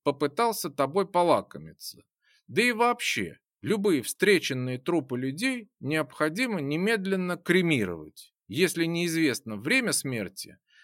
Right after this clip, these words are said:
то необходимо перед этим их на куски порубить, так сказать, для собственной безопасности. Как говорил небезызвестный гоблин, вот это поворот! Тут не Дикий Запад, оказывается,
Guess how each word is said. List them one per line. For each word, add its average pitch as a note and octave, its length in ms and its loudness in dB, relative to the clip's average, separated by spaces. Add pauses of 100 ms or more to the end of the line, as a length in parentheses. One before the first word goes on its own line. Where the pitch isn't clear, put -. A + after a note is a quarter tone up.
(200)
то F3+ 120 2
необходимо F#3 720 0
перед D3+ 380 -2
этим F3+ 420 -4
их G3 220 -4
на A3 120 0
куски - 440 -4
порубить, G#2 760 -6 (200)
так D#3+ 160 -2
сказать, F#3 560 -2
для C3+ 160 2
собственной E3 720 -2
безопасности. C#3+ 1040 -2 (420)
Как D#3 240 4
говорил F#3 460 6
небезызвестный D#3 960 0
гоблин, C#3+ 720 -2 (200)
вот G2+ 540 -4
это A#3 220 0
поворот! D#3+ 760 4 (680)
Тут C4 240 -4
не A3+ 140 -2
Дикий A3 340 -4
Запад, E3+ 420 2
оказывается, F#2 920 -4